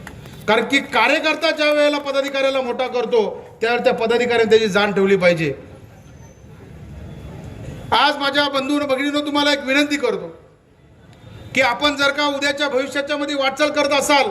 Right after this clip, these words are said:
आज आदरणीय एकनाथ शिंदे साहेबांनी काय केलं नाही. आज एकनाथ शिंदे साहेबांच्या माध्यमातून लाडक्या बहीण योजनेला दर महिन्याला पंधराशे रुपये येतात ना, येतात का नाही येतात?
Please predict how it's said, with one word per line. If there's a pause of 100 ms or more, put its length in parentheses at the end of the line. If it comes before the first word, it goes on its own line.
(520)
आज
आदरणीय
एकनाथ
शिंदे
साहेबांनी
काय
केलं
नाही. (440)
आज
एकनाथ
शिंदे
साहेबांच्या
माध्यमातून
लाडक्या
बहीण
योजनेला (520)
दर
महिन्याला
पंधराशे
रुपये
येतात
ना, (1080)
येतात
का
नाही
येतात?